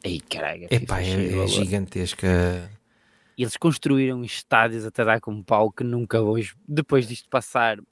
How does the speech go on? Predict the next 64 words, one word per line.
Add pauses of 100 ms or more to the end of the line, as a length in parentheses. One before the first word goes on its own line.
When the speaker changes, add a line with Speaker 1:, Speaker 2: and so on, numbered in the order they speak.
Speaker 1:
Al-,
acho
Speaker 2:
número,
Speaker 1:
que
Speaker 2:
dizem,
Speaker 1:
dizem
Speaker 2:
dizem
Speaker 1:
que
Speaker 2:
que
Speaker 1:
vai
abaixo.
Speaker 2:
morreram
quinze
mil
pessoas
na
construção
do
estádio,
Speaker 1:
É
verdade,
Speaker 2:
não (160)
é?
Speaker 1:
é
bué.
Speaker 2:
É
mais
do
que
as
pirâmides
de
Gizó. (100)
Speaker 1:
<laughs> (920)
É. (880)
Speaker 2:
As
Speaker 1:
Aquilo
Speaker 2:
pirâmides
de
Speaker 1:
foi,
Speaker 2:
Gizó. (420)
A
gente
tá
aqui
a
Speaker 1:
foi
Speaker 2:
rir-se,
Speaker 1:
bué,
Speaker 2:
pá,
Speaker 1:
a,
a
Speaker 2:
vamos
ser,
Speaker 1:
imagem
Speaker 2:
é
Speaker 1:
que
Speaker 2:
desta
Speaker 1:
foi
Speaker 2:
que
vamos
Speaker 1:
bué.
Speaker 2:
ser
cancelados.